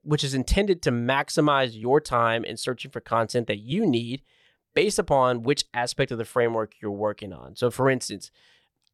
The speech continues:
if you are looking through our queue of episodes that we've done since inception, and you're really focused on personal branding, I wanna make sure that the content that I'm releasing to you is denoted by a P,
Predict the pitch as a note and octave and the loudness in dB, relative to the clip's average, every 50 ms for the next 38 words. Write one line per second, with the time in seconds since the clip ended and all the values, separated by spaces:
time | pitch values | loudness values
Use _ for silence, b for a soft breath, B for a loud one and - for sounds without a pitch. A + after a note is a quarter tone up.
0 | _ _ _ _ _ _ _ - D3 C#3+ B2+ B2+ C#3 C#3+ C#3 C#3 C3+ A#2+ B2 B2+ | _ _ _ _ _ _ _ 0 0 0 0 0 2 2 2 4 4 4 6 4
1 | B2+ B2 B2 C3+ D3 D#3+ D#3 - D#3+ D3 B2+ - C#3+ C#3 C#3 C3+ - G#2+ A2+ B2 | 4 0 -2 0 0 0 0 0 -2 -2 -2 -4 -4 -2 -2 0 2 2 2 2
2 | B2+ - - - - C#3 C3+ C3+ C3 A#2+ B2 A#2+ - C3 - - B2+ A#2+ A#2 - | 2 0 -4 -6 -4 -2 2 2 4 4 4 4 2 0 -4 -2 -2 -2 0 0
3 | A#2+ A2+ A#2 B2 A#2+ A2 G#2+ B2 A#2+ A#2+ A#2+ A#2 A2+ - - B2+ A#2+ - - A2 | -2 -2 -2 -6 -8 -2 2 2 4 4 2 0 -2 -4 -4 -4 -4 -6 -8 -8
4 | G#2+ - B2+ B2 A#2+ - - C3+ C3 C3 C3+ b b b b b _ - B2 B2 | -6 0 0 0 0 0 -2 -2 0 -2 -2 b b b b b _ -6 -6 -2
5 | A#2+ C3+ D3 C#3 B2+ C3+ D3 D3+ D3+ C#3 C3 - C3+ C3+ C#3+ C3+ - B2+ A2+ - | 2 2 2 2 2 2 2 4 4 2 2 2 0 0 0 -2 -2 -2 0 0
6 | - C3+ B2+ - C3+ B2 A#2 G#2+ A#2+ A#2+ B2 A#2+ C3 C3+ C#3 D3 E3 - _ A2+ | 0 0 0 0 -2 -4 -2 -2 -2 -2 -2 0 0 0 -2 -2 -6 -8 _ 0
7 | A#2+ C#3 C#3 D3 C3+ C3 B2+ C3 B2+ A#2+ - - - C3+ C3 B2 B2 A#2+ A#2 A2+ | 2 2 2 2 0 0 0 -2 -2 -2 -4 -6 -4 -4 -4 -2 0 0 2 2
8 | - - - - - - - C3+ C#3 C#3 C3+ - C3 B2 A2+ A#2+ A2+ A2 A2+ A2+ | 0 -2 -10 -14 -8 -4 0 0 2 0 0 -2 -4 -4 -2 0 0 0 0 0
9 | A#2 A#2+ A#2+ A2+ A2 A2 G#2+ A2+ B2 B2 - - C#3+ C3 - - C3 C3 C3+ C#3 | -2 -2 -4 -6 -8 -8 -10 -12 -10 -8 -4 -4 -4 -4 -2 -4 -4 -4 -2 -2
10 | D3 E3 D#3 b b b b b b - - C#3+ C3+ A#2+ A#2+ C3+ C3 C3 B2+ B2+ | -2 -2 -4 b b b b b b -2 0 0 0 0 0 2 4 4 6 4
11 | B2+ A#2+ A#2+ A#2 A#2 A#2 A2+ - - - - A3 F3+ C3 A#2 A2+ B2+ C#3+ | 4 2 2 2 2 2 0 -4 -6 -6 -2 0 0 0 0 -2 -6 -10